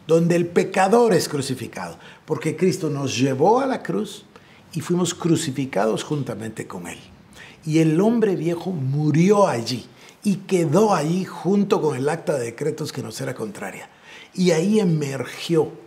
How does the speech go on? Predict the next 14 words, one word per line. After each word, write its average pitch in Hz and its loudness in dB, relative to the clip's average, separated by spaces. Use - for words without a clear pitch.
una 147 -2
nueva 156 -2
criatura, 113 -10
una 139 -2
nueva 165 0
creación, 127 -6
con 123 -6
una 147 -2
nueva 175 2
vida 131 -4
que 120 -8
se 113 -6
llama 135 -4
Zoe, 170 -2